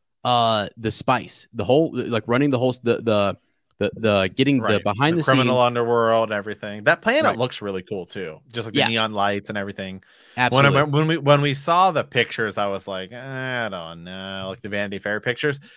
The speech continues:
Speaker 2: But now sort of seeing it in action, I think I like it a little bit more than I thought I was going to.
Speaker 1: Right. Yeah. Um, I thought it was neat how the, um, like, the kids are kinda working there together. I almost wonder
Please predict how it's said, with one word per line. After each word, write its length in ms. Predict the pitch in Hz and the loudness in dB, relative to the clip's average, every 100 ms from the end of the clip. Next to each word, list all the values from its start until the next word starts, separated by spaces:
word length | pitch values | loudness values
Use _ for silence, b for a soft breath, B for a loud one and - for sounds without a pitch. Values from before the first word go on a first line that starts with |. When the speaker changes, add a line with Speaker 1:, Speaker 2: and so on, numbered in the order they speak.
| B | B
Speaker 2:
But 80 | - | 6
now 140 | 147 151 | 8 8
sort 180 | 147 127 | 6 0
of 80 | |
seeing 300 | - 131 123 | -2 -4 -4
it 60 | 120 | -4
in 80 | 107 | -4
action, 340 | 98 95 107 | -4 -4 -6
I 100 | 92 | -8
think 160 | 92 98 | -8 -8
I 60 | 87 | -8
like 200 | 85 82 | -8 -12
it 80 | 87 | -16
a 40 | |
little 200 | 87 87 | -20 -18
bit 120 | 87 78 | -18 -20
more 300 | 78 80 80 110 | -20 -20 -18 -10
than 100 | 98 | -10
I 80 | |
thought 240 | 92 95 87 | -4 -4 -4
I 60 | |
was 160 | 85 85 | -6 -10
going 280 | 82 78 82 | -16 -18 -18
to. 220 | - 85 - _ _ _ _ | -18 -18 -20 _ _ _ _
Speaker 1:
Right. 260 | 107 101 - _ b b b b b b b | -2 -2 -4 _ b b b b b b b
Yeah. 340 | 156 143 107 - - | -2 0 0 -4 -2
Um, 320 | 139 135 127 107 B B | 0 0 -2 -6 B B
I 80 | 143 | -2
thought 120 | 170 | 0
it 40 | 147 | 0
was 140 | 120 | 0
neat 160 | 127 123 | 0 0
how 500 | 120 107 104 101 - _ _ | 0 0 0 -4 -8 _ _
the, 440 | 107 110 107 107 101 | -10 -6 -4 -6 -4
um, 380 | 104 98 98 98 | -4 -4 -4 -8
like, 140 | 107 | -10
the 60 | 110 | -4
kids 240 | 131 110 | -2 0
are 40 | 117 | -2
kinda 200 | 120 104 | -2 -2
working 360 | 107 104 110 | -2 -4 -4
there 200 | 104 98 | -4 -4
together. 420 | - 101 104 104 - | -6 -2 0 0 -2
I 80 | 120 | -2
almost 280 | 170 131 - | -2 -4 -6
wonder 800 | 101 110 110 107 104 101 98 | -6 -4 -2 0 0 -2 -4